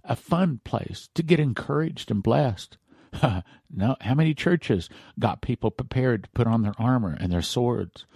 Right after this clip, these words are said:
How many people are prepared for the battle? It's you and I, my brothers and sisters. Is, if it is to be, it's up to me. We gotta do this. We gotta do this.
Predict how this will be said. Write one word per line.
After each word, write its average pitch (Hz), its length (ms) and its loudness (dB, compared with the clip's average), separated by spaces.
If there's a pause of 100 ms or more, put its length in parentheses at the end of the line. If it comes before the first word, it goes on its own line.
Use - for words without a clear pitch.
(220)
How 175 120 4
many 190 180 6
people 190 360 2
are 156 80 2
prepared 160 500 2
for 160 80 2
the 156 80 0
battle? 165 440 0 (500)
It's - 240 -6
you 113 80 0
and 101 100 0
I, 117 140 -2
my 147 160 -6
brothers 139 400 -6
and 127 80 -6
sisters. 123 540 -8 (840)
Is, 101 140 -4
if - 100 -12
it 104 100 0
is 151 240 2
to 196 80 0
be, 113 400 4 (200)
it's 101 200 -6
up - 160 -4
to - 100 -8
me. 82 260 -2 (100)
We 92 180 2
gotta 98 280 -4
do 95 180 -4
this. - 400 -12 (840)
We 170 160 0
gotta 185 300 6
do 185 200 6
this. 95 420 -4